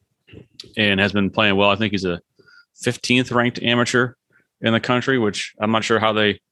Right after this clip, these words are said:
do those rankings and points, but hopefully he goes way up after making, uh,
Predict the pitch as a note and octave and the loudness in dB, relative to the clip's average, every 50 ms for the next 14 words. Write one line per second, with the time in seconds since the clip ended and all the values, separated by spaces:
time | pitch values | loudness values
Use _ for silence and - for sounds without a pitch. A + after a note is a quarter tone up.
0 | _ _ _ _ - A2+ A2 G#2 G#2+ G#2+ F#2 G#2 G#2+ G#2+ F#2+ - A2 G2 G2+ G2 | _ _ _ _ -2 0 2 2 2 2 2 0 0 0 0 -2 -2 -2 -2 -4
1 | F#2+ - - G#2 G#2+ A2 - - G2+ G2 G#2+ G#2 - G#2 F#2+ G2 G2+ F#2 G2+ F#2 | -2 0 0 0 0 0 -2 -4 -2 -2 -2 -2 -2 -2 -2 0 0 0 0 0
2 | F2 F2+ F#2+ G2 G2+ F#2+ G2 G#2 - - F2 F#2 F#2 - F2+ F#2+ G2 F#2+ - F#2 | 0 2 2 4 4 4 2 2 0 -2 -2 -2 -4 -4 -2 -2 -2 -2 -2 -4
3 | F#2 F2+ F2+ F2+ F2 E2+ | -4 -2 -2 -2 -2 -2